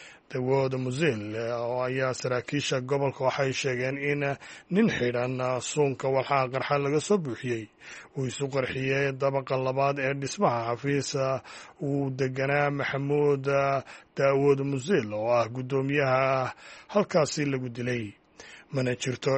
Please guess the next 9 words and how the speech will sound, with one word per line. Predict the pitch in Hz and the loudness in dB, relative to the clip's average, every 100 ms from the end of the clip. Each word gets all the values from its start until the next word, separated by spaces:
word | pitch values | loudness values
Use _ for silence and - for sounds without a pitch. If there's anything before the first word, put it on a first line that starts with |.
| 139 | 4
cid | 139 139 | 4 2
sheegatay | 131 143 131 127 - 139 139 135 | 0 0 0 0 2 4 4 2
mas-uuliyadda | 135 117 139 139 147 139 139 | 0 -4 -4 0 0 0 2
qaraxan | 214 139 - 156 | 4 4 2 2
heerkiisa | 175 190 - 214 - | 2 2 2 0 0
uu | 156 | -2
sarreeya | 135 160 147 143 135 | 0 0 2 2 2
ee | 131 131 | 2 0
halkaasi | 139 - 127 120 - | 0 -2 -2 -2 -2